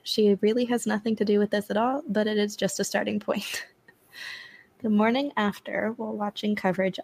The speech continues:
on, of the Diana crash on my old T V, I decided to turn off the, turn the box off and start my day. While reaching for the dial," remember when you could turn T Vs off by turning the volume knob all the way down,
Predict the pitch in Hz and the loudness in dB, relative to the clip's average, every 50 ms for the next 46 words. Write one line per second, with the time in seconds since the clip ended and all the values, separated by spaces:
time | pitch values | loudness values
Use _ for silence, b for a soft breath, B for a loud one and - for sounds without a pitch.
0 | - - 185 185 180 175 190 - - 185 185 - - - 185 - 190 180 180 180 | -4 -2 0 2 2 2 0 0 0 0 0 2 0 0 0 0 0 0 0 2
1 | 185 196 214 220 - - 190 185 185 180 - - 190 185 175 180 185 - - 185 | 2 2 0 0 0 -2 0 0 0 -2 -4 -2 0 0 0 0 -2 0 0 0
2 | 180 190 185 - - 233 214 202 185 180 175 - - 185 180 185 175 - 190 185 | 0 0 -4 -4 -4 -4 -2 0 0 0 0 -2 -2 -4 -4 -4 -6 -4 -2 -2
3 | 180 190 202 208 226 208 - - 196 185 185 190 196 - - - 180 - _ _ | 0 0 -2 -2 -4 -8 -4 -4 -2 0 0 0 -2 -4 -4 -4 -4 -4 _ _
4 | _ _ _ _ _ _ _ _ _ _ _ _ _ _ - - _ _ _ - | _ _ _ _ _ _ _ _ _ _ _ _ _ _ -20 -20 _ _ _ -16
5 | - - - 214 214 220 233 220 226 - - - - - - - 165 190 240 - | -10 -2 0 2 4 4 4 4 2 0 -2 -4 -6 -2 0 0 2 0 0 -2
6 | - - - - 196 190 - - 185 170 185 190 190 196 196 262 277 - - _ | -8 -10 -2 0 0 0 0 -2 -4 -2 0 0 0 0 2 0 -2 -2 -8 _
7 | _ _ B B B B B B B B B B _ 220 208 202 202 202 202 202 | _ _ B B B B B B B B B B _ 2 4 6 6 6 6 6
8 | 208 208 - - 269 254 247 - - 208 202 190 185 - 202 208 196 185 - - | 4 4 2 2 2 2 2 0 -2 -2 -2 0 0 2 2 4 4 2 2 2
9 | - - 208 - 202 190 180 175 180 196 196 - 196 190 185 180 - - - - | 0 0 2 2 2 2 2 0 0 0 0 0 2 0 0 0 -2 -4 -2 -2
10 | 196 196 185 - 196 185 190 190 202 - - - 196 - - 196 185 - 190 185 | -4 -4 -2 -4 -4 -2 0 0 0 0 0 -2 -2 0 0 0 0 2 0 0
11 | 180 190 185 180 - 180 180 180 180 185 190 190 185 185 185 185 180 190 175 185 | 2 0 -2 0 0 0 2 2 2 4 4 4 4 4 2 2 2 0 -2 -2
12 | 185 196 190 185 185 185 180 170 175 170 170 202 226 | 0 2 2 2 2 2 0 0 0 0 2 0 0